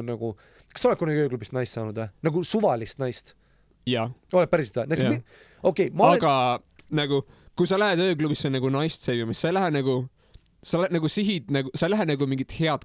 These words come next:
Speaker 2: kala püüdma, sa lähed nagu konkreetselt mingi ämbrisse mingi fucking noaga neid taga ajama.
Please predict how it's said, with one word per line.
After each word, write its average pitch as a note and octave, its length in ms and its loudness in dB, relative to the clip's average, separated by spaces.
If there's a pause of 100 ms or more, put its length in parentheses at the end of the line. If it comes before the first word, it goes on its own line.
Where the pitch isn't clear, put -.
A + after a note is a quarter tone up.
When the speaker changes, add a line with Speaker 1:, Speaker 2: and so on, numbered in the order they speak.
Speaker 2:
kala C#3 240 2
püüdma, D#3+ 480 0
sa F3 160 -2
lähed E3 240 0
nagu C3+ 240 -2
konkreetselt C#3+ 640 -2
mingi B2+ 160 -2
ämbrisse C3 720 0 (340)
mingi C3 320 -2
fucking D3+ 320 0
noaga E3 400 0
neid B2+ 160 -6
taga D3 300 2
ajama. B2+ 320 -2